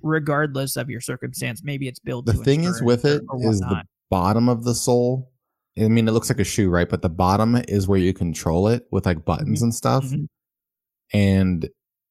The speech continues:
Speaker 2: I wonder if it can, like, take a hit or, like, you know what I mean? Like, what if the
Speaker 1: Yeah.
Speaker 2: babies, I mean, they're not necessarily going to be in, like,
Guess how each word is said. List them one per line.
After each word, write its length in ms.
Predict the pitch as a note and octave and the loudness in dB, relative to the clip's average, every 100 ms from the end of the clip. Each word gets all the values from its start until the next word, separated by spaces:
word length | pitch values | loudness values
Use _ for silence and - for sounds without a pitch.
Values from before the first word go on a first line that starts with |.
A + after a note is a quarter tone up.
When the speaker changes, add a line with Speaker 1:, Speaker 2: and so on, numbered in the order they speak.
| _ _ _ _ - | _ _ _ _ -2
Speaker 2:
I 60 | G2+ | 0
wonder 340 | G#2+ C3 D3 | 2 2 2
if 100 | B2 | 0
it 80 | A#2 | -2
can, 160 | G#2 G2+ | 0 2
like, 220 | E2+ - | 0 0
take 240 | G2+ F2 | -2 0
a 80 | D#2+ | -2
hit 360 | E2+ F2 - _ _ _ - | 0 0 0 _ _ _ -2
or, 140 | F#2+ | 2
like, 280 | E2+ D#2 - | 2 0 -2
you 80 | G#2+ | 0
know 60 | A#2 | 2
what 80 | A2+ | 4
I 40 | |
mean? 200 | A2+ A2 | 4 2
Like, 180 | F2+ D#2+ _ _ _ | 2 -2 _ _ _
what 120 | A#2+ | 0
if 100 | C3 | 2
the 60 | A#2+ | 2
Speaker 1:
Yeah. 60 | F#2+ | 4
Speaker 2:
babies, 500 | A2 G#2+ G#2 F#2 - _ _ C3 | 4 6 4 2 -8 _ _ 0
I 40 | |
mean, 120 | C3+ | 2
they're 180 | D3+ D3 | 4 4
not 340 | C#3+ D3+ - | 4 2 0
necessarily 640 | B2 B2+ A#2+ - A#2 G#2+ G2 | -2 -2 -2 2 2 2 2
going 240 | G#2 G2 | 0 0
to 60 | F2+ | 0
be 320 | G2 G2 - | 0 0 -2
in, 220 | G2+ G2 | -2 0
like, 480 | G2 F2 E2+ D#2+ A2+ | 2 2 0 -2 -8